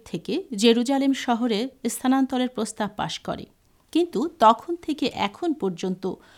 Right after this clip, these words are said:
কোনো মার্কিন প্রেসিডেন্ট ওই প্রস্তাব বাস্তবায়ন করার সাহস দেখাননি।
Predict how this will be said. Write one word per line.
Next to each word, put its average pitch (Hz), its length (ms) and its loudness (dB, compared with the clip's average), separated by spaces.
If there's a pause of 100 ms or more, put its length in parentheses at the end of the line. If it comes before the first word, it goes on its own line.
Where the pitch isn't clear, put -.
(260)
কোনো 277 220 6
মার্কিন 233 500 4
প্রেসিডেন্ট 214 600 -2 (180)
ওই 233 120 4
প্রস্তাব 233 500 -2
বাস্তবায়ন 190 580 -2
করার 185 300 -2
সাহস - 540 -6
দেখাননি। 185 500 -6